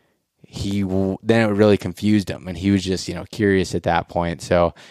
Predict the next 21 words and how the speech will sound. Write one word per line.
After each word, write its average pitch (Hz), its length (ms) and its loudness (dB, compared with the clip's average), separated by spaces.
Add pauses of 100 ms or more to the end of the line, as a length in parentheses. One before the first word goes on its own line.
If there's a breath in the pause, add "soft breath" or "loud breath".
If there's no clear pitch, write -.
(200 loud breath)
I 104 80 0
never 127 260 4
ended 120 240 2
up, 104 220 2 (240)
you 104 100 2
know, 92 60 4
he 87 100 -6
came 135 340 2
in 107 200 2
to, 95 120 0
like, 87 340 0 (520 loud breath)
thirty 120 320 4
yards, 95 340 2
but 92 100 -2
it 85 40 -4
was 85 120 -8
so 107 260 -2
thick 101 320 -2
in 95 80 -6
that 85 220 -10
draw, 98 480 0